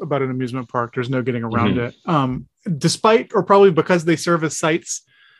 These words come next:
Speaker 1: for secular pilgrimages for so many people.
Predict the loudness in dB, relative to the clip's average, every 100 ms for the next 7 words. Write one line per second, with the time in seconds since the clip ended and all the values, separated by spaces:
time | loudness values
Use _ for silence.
0 | _ -4 0 2 4 4 2 2 0 2
1 | -2 -2 -4 -4 -8 -4 0 0 0 -2
2 | -4 -6 -14